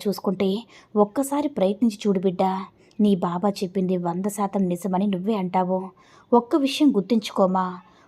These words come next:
ఓటమనేది గెలుపుకు పునాదని గుర్తుపెట్టుకో. ఓటమి ఎదురైందని వెనకడుగు వెయ్యొద్దు బిడ్డ. సరైన సమయాన్ని ఎంచుకో.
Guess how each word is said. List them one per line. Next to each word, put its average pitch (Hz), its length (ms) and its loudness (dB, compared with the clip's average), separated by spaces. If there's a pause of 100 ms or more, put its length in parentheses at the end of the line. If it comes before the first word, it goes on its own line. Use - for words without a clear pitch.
(140)
ఓటమనేది 208 760 4
గెలుపుకు 208 480 0
పునాదని 202 540 -2
గుర్తుపెట్టుకో. 202 760 0 (560)
ఓటమి 214 420 6
ఎదురైందని 190 680 4
వెనకడుగు 214 540 0
వెయ్యొద్దు 190 380 0
బిడ్డ. 180 200 -2 (600)
సరైన 269 380 4
సమయాన్ని 226 560 2
ఎంచుకో. 196 540 0